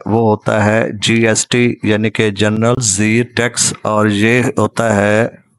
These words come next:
तकरीबन वही सत्रह से अठारह परसेंट। तो सात सौ रुपये यानी कि जितनी हमने बिजली इस्तेमाल की, इसका अठारह परसेंट एक सौ उनतालीस रुपये बनता है, तो ये टैक्स भी लग गया। तो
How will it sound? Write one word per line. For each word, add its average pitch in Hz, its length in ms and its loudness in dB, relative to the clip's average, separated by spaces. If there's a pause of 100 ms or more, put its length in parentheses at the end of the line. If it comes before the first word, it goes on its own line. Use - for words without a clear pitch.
(100)
तकरीबन 110 560 0
वही 107 360 0
सत्रह 113 360 0
से 110 200 0
अठारह 101 340 0
परसेंट। 98 440 -4 (500)
तो 101 100 0
सात 135 320 -2
सौ 135 140 0
रुपये 127 340 0
यानी 123 300 2
कि 127 220 0
जितनी 117 360 0
हमने 120 360 0
बिजली 113 360 0
इस्तेमाल 113 480 0
की, 117 220 -2
इसका 117 360 -2
अठारह 113 380 -2
परसेंट 117 500 -4 (460)
एक 113 160 0
सौ 123 160 0
उनतालीस 104 520 0
रुपये 127 240 0
बनता 123 400 0
है, 117 240 4
तो 107 200 -2
ये 107 200 2
टैक्स 113 360 -4
भी 107 280 2 (140)
लग 98 200 -2
गया। 92 220 0 (640)
तो 104 600 0